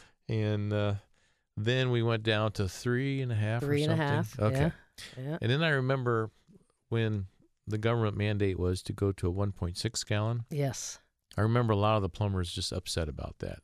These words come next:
Speaker 2: Yes.
Speaker 1: It's like, "Come on, keep the government out of our toilets, you know,
Speaker 2: Yes.
Speaker 1: don't mess with it." But it's amazing how engineering can get there, can it?
Speaker 2: They got there.
Speaker 1: And now you're even under the one point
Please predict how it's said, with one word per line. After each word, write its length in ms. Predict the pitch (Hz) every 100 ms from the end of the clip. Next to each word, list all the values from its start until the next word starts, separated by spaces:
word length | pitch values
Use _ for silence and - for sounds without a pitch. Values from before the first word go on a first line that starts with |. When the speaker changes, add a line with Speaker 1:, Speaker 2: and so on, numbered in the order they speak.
| _
Speaker 2:
Yes. 180 | 131 95
Speaker 1:
It's 180 | -
like, 180 | 78 90
"Come 220 | - 143
on, 240 | 104 87 87
keep 240 | - 143
the 100 | -
government 400 | 101 101 101 95
out 220 | 92 95
of 100 | 90
our 140 | 90 85
toilets, 600 | - 92 87 67 - -
you 100 | 87
know, 160 | 82
Speaker 2:
Yes. 120 | 85 90
Speaker 1:
don't 220 | 104 120
mess 340 | 104 110 -
with 160 | 69 -
it." 160 | - - - - - _ _
But 100 | 123
it's 160 | 123 -
amazing 460 | 127 160 156 135
how 320 | 113 110 107 107
engineering 880 | 131 143 139 120 117 120 98 92 95
can 720 | - 110 101 101 101 98 101 104
get 240 | 104 107
there, 260 | - 80 73 -
can 300 | 98 90 69
it? 100 | -
Speaker 2:
They 200 | 151 160
got 300 | 165 139 -
there. 120 | 120
Speaker 1:
And 140 | 113 107
now 240 | 120 156
you're 160 | 135 120
even 260 | 120 113
under 380 | 113 131 147 110
the 160 | 92 92
one 240 | 98 98
point 360 | - 92 -